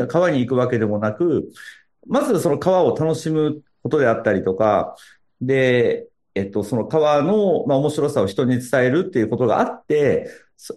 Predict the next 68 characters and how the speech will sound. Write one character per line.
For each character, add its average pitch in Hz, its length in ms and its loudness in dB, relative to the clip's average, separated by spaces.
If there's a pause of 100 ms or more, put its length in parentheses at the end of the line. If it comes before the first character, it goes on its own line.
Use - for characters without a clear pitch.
そ - 140 -4
れ 269 100 2
の 302 240 -4 (300)
セ - 180 -2
ッ 359 100 -8
ト 220 120 0
と 151 120 0
し - 120 -4
て、 196 140 0
や 147 100 2
っ - 20 -6
ぱ 123 100 0
り 120 120 2
エ 156 60 2
ル 151 260 0
エ 147 40 -2
ヌ 127 60 -8
テ 156 120 0
ィ - 20 0
ー - 20 0
の 113 120 0
マ 127 160 2
イ 123 120 -4
ン 131 60 -4
ド 120 160 0
っ - 20 -14
て - 80 -2
い 107 40 0
う - 20 0
の 131 120 0
も 202 100 0
や 143 80 2
っ 123 60 -6
ぱ 127 100 0
り 101 240 -2
必 - 220 -6
要 123 100 2
だ 123 100 0
っ - 40 -2
て、 123 60 -4
こ 135 80 -2
れ 117 60 2
順 226 240 0
番 233 160 0
間 233 100 0
違 214 280 0
え - 20 0
て 196 140 0
エ 196 60 2
ル 214 80 2
エ 247 80 0
ヌ 233 120 0
テ 233 140 -2
ィ 196 40 0
ー 151 40 0
し-、 117 300 -6
す - 120 -6
る 151 80 0
た 151 120 0
め 139 100 0
に 117 80 0
川 143 240 0
と 135 80 -2
か 117 100 2
に 101 160 0
行 98 60 -10
く - 60 -14
と、 98 280 0